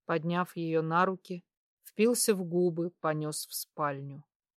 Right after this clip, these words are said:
Она извернулась, поменяв положение. Теперь обнимала меня руками за шею, а ногами за талию. Как она так? «Ничего себе! Ты гимнастка?»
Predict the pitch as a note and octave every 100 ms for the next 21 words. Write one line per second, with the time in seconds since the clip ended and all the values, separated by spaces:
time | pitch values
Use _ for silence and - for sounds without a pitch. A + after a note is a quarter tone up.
0 | _ _ _ F3 F3 E3+ E3 E3+ F3 F3
1 | F3+ G#3 G#3+ - F#3+ F#3 E3+ D#3+ - E3+
2 | E3 E3 E3 D#3 D3 C#3 D3 _ _ _
3 | _ _ _ _ _ - G#3 - B3 A#3
4 | F#3 F#3 F#3 F#3+ A3 G3+ G3+ F#3+ F3+ F3+
5 | - F3+ F3+ E3+ F3+ - - G#3+ A3+ A3+
6 | - F3 E3+ D#3+ D3+ D3+ D#3+ D#3+ F#3 F#3+
7 | - E3 C#3+ C3+ A#2+ D3+ _ _ _ _
8 | _ - E3+ D#3+ F#3 E3+ E3+ - E3+ D#3
9 | _ _ _ _ _ _ _ _ _ _
10 | _ F#3 - - D#3 C#3+ D3+ - G#3+ F#3
11 | F3+ - _ _ _ _ _ F3 E3+ F3+
12 | F3+ F3+ C4+ - - A#3+